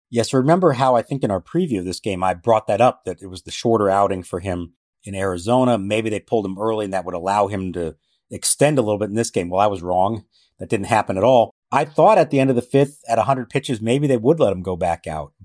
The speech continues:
But he used up so much in that fifth. That was the definition of a high-stress inning there. Thirty-four pitches, facing some tough hitters,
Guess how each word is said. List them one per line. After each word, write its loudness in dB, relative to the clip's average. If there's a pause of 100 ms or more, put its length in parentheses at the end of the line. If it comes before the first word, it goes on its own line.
But 2
he -4
used 2
up 4
so 4
much 0 (360)
in -6
that 0
fifth. 0
That 2
was -2
the -4
definition 0
of -6
a -4
high-stress 0
inning -8
there. -20 (440)
Thirty-four 2
pitches, -4 (340)
facing 0
some -6 (100)
tough -2
hitters, 2